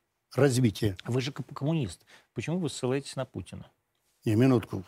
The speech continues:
Speaker 1: Я не ссылаюсь, он президент.
Speaker 2: А это
Speaker 1: Избранными и беспартийными,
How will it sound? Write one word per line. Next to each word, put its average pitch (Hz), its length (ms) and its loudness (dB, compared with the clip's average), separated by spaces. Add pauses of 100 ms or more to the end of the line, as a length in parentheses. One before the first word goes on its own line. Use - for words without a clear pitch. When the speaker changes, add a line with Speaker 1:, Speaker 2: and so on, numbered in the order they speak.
Speaker 1:
Я 117 240 4
не 131 140 4
ссылаюсь, 151 440 6
он 117 120 4
президент. 135 560 4 (420)
Speaker 2:
А 131 120 2
это 156 80 8
Speaker 1:
Избранными 156 520 8
и 147 220 6
беспартийными, 165 1000 6